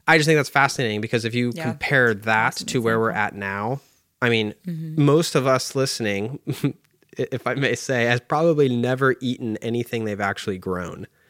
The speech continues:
Speaker 1: right? And, like, so we are so far removed from
Speaker 2: Mm-hmm.
Speaker 1: being in tune with not just the world, but even ourselves. It's just a huge process. And I think the speed in which we live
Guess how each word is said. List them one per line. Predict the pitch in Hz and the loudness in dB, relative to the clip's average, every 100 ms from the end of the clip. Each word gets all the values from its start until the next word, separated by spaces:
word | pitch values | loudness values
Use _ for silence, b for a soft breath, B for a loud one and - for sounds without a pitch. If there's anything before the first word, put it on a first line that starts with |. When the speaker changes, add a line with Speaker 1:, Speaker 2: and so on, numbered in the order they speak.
| b - | b -2
Speaker 1:
right? | 104 117 135 | 2 2 2
And, | 123 | 0
like, | 117 | 2
so | - 135 | 2 0
we | 135 165 180 | 2 2 2
are | 139 120 | 2 0
so | - - - - 175 185 180 151 | 0 -2 -4 -4 -2 4 4 4
far | - 131 104 104 | 2 -2 -2 -2
removed | 110 107 107 101 95 | 0 0 0 0 -2
from | - 98 95 95 - | -6 -6 -6 -8 -10
Speaker 2:
Mm-hmm. | 185 - 180 | -10 -10 0
Speaker 1:
being | 120 107 | 2 4
in | 104 | 2
tune | 95 113 104 | 0 0 0
with | 98 - | -2 -4
not | 131 123 104 | 0 2 0
just | 110 | -4
the | 113 | -2
world, | 95 107 113 101 | 0 2 2 0
but | 101 | -4
even | 143 123 107 | -2 0 -2
ourselves. | 87 - 123 117 98 98 - | -4 -4 -2 -2 -2 -8 -10
It's | - 98 | -12 -10
just | - 104 - | -6 -6 -8
a | |
huge | - - 120 113 113 - | -10 -2 0 2 0 -4
process. | 113 101 - 95 92 - | -4 -4 -4 -8 -8 -8
And | 92 | -8
I | |
think | - 101 - | -6 -8 -8
the | 90 | -10
speed | - - - 123 123 | -10 -8 -4 0 2
in | 117 | 2
which | 110 - | -2 -4
we | 104 | -6
live | 98 95 95 | -4 -6 -6